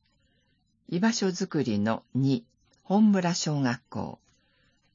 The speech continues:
六月二十日火曜午後四時から五時半が小学生。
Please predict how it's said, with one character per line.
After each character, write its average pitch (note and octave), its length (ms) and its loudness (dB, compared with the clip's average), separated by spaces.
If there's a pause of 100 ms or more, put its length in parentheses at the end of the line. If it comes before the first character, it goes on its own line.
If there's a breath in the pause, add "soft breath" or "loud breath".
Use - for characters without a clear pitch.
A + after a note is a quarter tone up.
(100)
六 F3+ 280 2
月 A3+ 200 2
二 F3+ 160 -4
十 - 80 -12
日 E3 160 -6
火 D#3 160 -4
曜 C3+ 340 0
午 G#3+ 140 2
後 F3 140 2
四 A3 140 4
時 G3+ 120 0
か B2 140 -4
ら A2+ 100 0
五 C#3 140 -2
時 E3+ 120 -2
半 D3+ 260 -2
が F2 120 -2
小 F3+ 260 -2
学 D3+ 220 -4
生。 - 320 -8